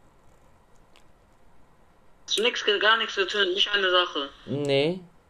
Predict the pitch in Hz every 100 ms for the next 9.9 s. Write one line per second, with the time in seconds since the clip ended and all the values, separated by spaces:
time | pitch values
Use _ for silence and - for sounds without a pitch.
0 | - - _ _ - _ - _ - -
1 | 190 190 214 - 214 - 202 190 180 -
2 | 214 214 214 196 196 185 180 185 202 196
3 | 180 180 190 170 135 160 165 190 175 170
4 | 151 139 135 135 - - - - _ 127
5 | 127 135 135 143 147 123 147 147 147 151
6 | 151 131 - 175 - - - - - -
7 | - 143 156 - - - 131 151 147 143
8 | - 214 220 190 160 160 151 139 - -
9 | 180 170 - 127 139 147 131 147 131